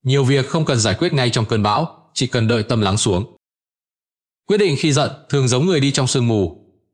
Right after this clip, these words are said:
Tưởng mình chọn đường thẳng, nhưng thật ra đang bước vào hố sâu. Việc lớn hãy để qua đêm, sáng mai nhìn lại sẽ khác.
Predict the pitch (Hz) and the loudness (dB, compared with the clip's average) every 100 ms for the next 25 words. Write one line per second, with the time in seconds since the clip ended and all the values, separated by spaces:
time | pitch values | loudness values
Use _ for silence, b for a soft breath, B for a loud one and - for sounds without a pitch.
0 | _ 156 135 139 135 147 139 135 120 139 | _ -2 0 2 0 0 0 0 2 0
1 | 95 - _ _ _ 131 147 131 113 120 | -2 -6 _ _ _ -2 0 0 0 0
2 | 120 120 120 156 170 101 98 104 131 117 | 2 0 0 -2 0 0 0 0 0 -2
3 | 92 - _ _ _ 107 110 110 113 139 | -4 -14 _ _ _ -4 0 2 2 2
4 | 170 120 117 110 110 98 - - - 95 | 0 -2 0 0 0 -2 -6 -10 -4 0
5 | 110 113 101 90 80 - - 113 | 0 0 0 0 -2 -4 -4 -4